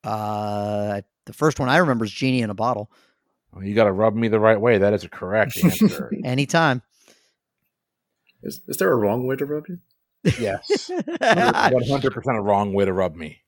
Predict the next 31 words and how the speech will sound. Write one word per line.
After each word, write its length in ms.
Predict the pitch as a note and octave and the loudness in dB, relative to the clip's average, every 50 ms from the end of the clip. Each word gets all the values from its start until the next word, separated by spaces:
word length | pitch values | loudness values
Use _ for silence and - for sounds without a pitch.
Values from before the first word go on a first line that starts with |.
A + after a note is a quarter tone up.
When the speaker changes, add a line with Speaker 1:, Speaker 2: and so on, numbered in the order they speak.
| _ - | _ -6
Speaker 2:
Don't 160 | A2 G#2+ G#2 | -4 -4 0
touch, 180 | - A#2+ A2 F#3+ | 2 2 2 2
Speaker 3:
Okay. 80 | G3 - | 0 -2
Speaker 2:
don't 140 | A2+ G#2+ - | -4 -2 2
touch 220 | - A2 - - | 2 2 0 0
the 60 | - | 0
back 220 | F2 G2 F#2+ - - | 2 2 2 2 0
of 60 | F#2+ | -2
my 100 | F#2+ F2+ | -2 -2
head. 180 | E2+ F2 D#2 D2+ | -2 -4 -6 -6
That's 220 | D#2+ D#2+ - - | -8 -10 -8 -8
it. 160 | F2 D#2+ D2 - _ _ _ _ _ _ _ _ _ _ _ _ - | -8 -10 -10 -12 _ _ _ _ _ _ _ _ _ _ _ _ -4
All 60 | F#2+ | -2
right. 180 | G2+ G2 F#2 F2 | 0 0 0 0
Well, 100 | F#2+ G2+ | 0 0
we 100 | G#2 G#2 | 0 2
mentioned 460 | G#2+ A#2 B2+ C#3 - - C#3 C3+ C3+ | 2 0 0 0 -2 -4 -4 -2 -2
this 160 | C3+ - - | -2 -2 -2
one 120 | C#3 C3 | -2 -2
earlier. 360 | C3 C3+ C#3 C3+ C3 B2+ B2 A2+ | 0 2 2 2 2 2 2 0
We're 80 | A2 | 0
going 240 | G2 A2+ A#2+ A#2+ A2+ | 0 2 2 2 2
back 200 | A2 A2+ A2+ - | 2 2 0 0
to 60 | A2+ | -4
Turner 320 | - - A#2+ A#2+ B2 A#2+ G#2+ | -2 0 0 0 0 0 -2
here. 120 | G#2+ G#2+ | -2 -4
Turner, 300 | - - C3 C#3 C#3 C3+ | -2 0 0 2 2 2
what 220 | B2 C3+ F#3 F#3 C#3+ | 4 4 4 2 2
nationality 760 | B2 A#2+ A#2+ - - A#2+ A2+ G#2 G2+ G2 G2+ G2 G#2 F2+ D#2+ | 2 0 0 0 0 0 2 2 4 4 2 2 2 0 -2
is 180 | F#2+ F#2+ - | -4 -4 -6
Sia? 440 | - - F#2 F#2 F#2+ A2 D3 D#3+ - | -8 -8 -4 -2 -2 0 -2 -2 -6